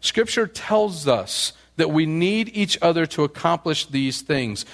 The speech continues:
Proverbs twenty-seven seventeen says this, "As iron sharpens iron, so a friend sharpens a friend." And if we do this, the more we grow as individuals, the easier it is for, for this big puzzle to fit together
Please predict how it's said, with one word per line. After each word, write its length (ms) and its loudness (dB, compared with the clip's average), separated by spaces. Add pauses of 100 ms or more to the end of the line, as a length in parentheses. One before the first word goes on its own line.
(140)
Proverbs 600 2
twenty-seven 680 0
seventeen 680 -2
says 340 -2
this, 360 -4 (320)
"As 240 2
iron 320 0
sharpens 580 -2
iron, 480 -2 (800)
so 240 2
a 60 4
friend 500 0
sharpens 800 -2
a 80 -8
friend." 420 -12 (1500)
And 200 2
if 220 0
we 160 2
do 200 0
this, 300 -2
the 80 2
more 180 2
we 140 -2
grow 260 2
as 140 -4
individuals, 640 0 (220)
the 80 2
easier 340 2
it 80 2
is 180 2
for, 460 2
for 160 2
this 180 0
big 300 2
puzzle 320 2
to 100 0
fit 180 -2
together 520 0